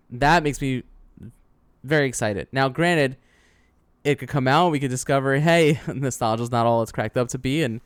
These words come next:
it's a, a relic of the past for a reason. But them bringing this design studio, this, this development studio back together and having the founders back, and it just hearing talk about a new Time Splitters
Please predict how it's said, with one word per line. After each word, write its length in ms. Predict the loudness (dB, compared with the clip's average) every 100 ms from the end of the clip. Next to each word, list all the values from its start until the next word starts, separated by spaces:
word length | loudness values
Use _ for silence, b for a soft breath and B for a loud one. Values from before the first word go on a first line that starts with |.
| b b b b -6
it's 320 | -6 -6 -4
a, 240 | -2 -2 -8 -6
a 120 | -2
relic 300 | 0 2 0
of 80 | 0
the 60 | -2
past 300 | -2 -4 -2
for 160 | -4
a 40 | -2
reason. 440 | -2 -2 -4 -4 2
But 300 | 4 4 2 _ _ _ _ _ _ _ _ _ _ _ _ _ _ _ -10
them 320 | 0 2 2
bringing 200 | -2 -2
this 140 | -2 -4
design 400 | -4 -2 -2 -4
studio, 320 | -6 -6 -6 -8
this, 180 | -8 -8 _
this 320 | -8 -8 -8 -14 -14
development 340 | 0 0 0 -6
studio 260 | -4 -4
back 260 | -2 -4 -4
together 400 | -4 -2 0 -2
and 140 | -6
having 220 | -8 -8 -8
the 60 |
founders 320 | -8 -8 -8
back, 340 | -8 -6 -6 -8
and 100 | -16 b b b b b b b _ _
it 140 | -6 -2
just 280 | -4 -4 -12 _ _ _ _ _
hearing 460 | -10 -2 0 0 -4
talk 340 | -4 -4 -4
about 320 | -6 -2 -2
a 60 | -2
new 160 | -4
Time 300 | -6 -6 -6
Splitters 580 | -6 -6 -4 -2 -4 -8